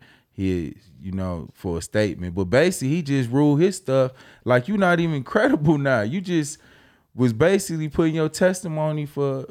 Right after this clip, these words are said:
for hire, man. That's not even credible." So we couldn't even use him if we wanted to,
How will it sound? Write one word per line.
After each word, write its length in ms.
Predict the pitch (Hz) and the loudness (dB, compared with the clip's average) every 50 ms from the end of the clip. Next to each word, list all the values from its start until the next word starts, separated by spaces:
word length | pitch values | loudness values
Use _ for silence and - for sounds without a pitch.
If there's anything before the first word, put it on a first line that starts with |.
| - | -8
for 140 | - - 123 | -4 -4 -2
hire, 520 | 123 139 165 294 320 320 269 147 113 107 98 | -2 0 0 0 0 0 0 0 -2 -2 -2
man. 300 | 117 139 160 170 175 175 | -4 -4 -4 -4 -2 -2
That's 220 | 185 202 - - | -2 -4 -2 0
not 200 | 180 175 175 180 | 0 0 2 2
even 220 | 175 165 131 113 | 0 0 0 -2
credible." 560 | 107 - - 180 220 247 285 202 147 139 131 123 | -2 -2 0 2 2 2 0 -2 -2 -4 -4 -2
So 200 | - 160 147 156 | 0 2 2 2
we 140 | 165 214 | 2 -2
couldn't 240 | - - 190 185 175 | -2 0 0 2 2
even 180 | 185 185 185 185 | 0 -2 -4 -4
use 360 | 180 214 247 262 254 226 190 | -2 -2 0 0 0 -2 -2
him 100 | 170 165 | -2 -2
if 140 | 165 170 156 | -2 -2 -2
we 100 | 165 160 | -4 -4
wanted 440 | 143 156 190 247 285 269 180 131 - | -2 -2 -2 0 -2 -2 -6 -6 -6
to, 300 | - 139 131 131 127 | -4 -2 -2 -2 -4